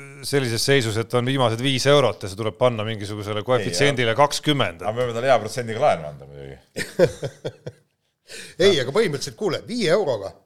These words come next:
Speaker 3: ma panen mingi kümnes rivi, noh, ükskord peab ju pihta minema.
Speaker 2: No tegelikult muidugi Jaanil,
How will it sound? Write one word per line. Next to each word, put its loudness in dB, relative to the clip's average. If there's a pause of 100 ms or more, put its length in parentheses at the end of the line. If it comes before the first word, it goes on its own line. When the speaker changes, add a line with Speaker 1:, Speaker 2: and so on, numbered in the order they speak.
Speaker 3:
ma -2
panen 2
mingi -8 (140)
kümnes -2
rivi, -2 (320)
noh, -2 (400)
ükskord -2
peab 0
ju -12
pihta -14
minema. -4
Speaker 2:
No -10
tegelikult 0
muidugi -6
Jaanil, 0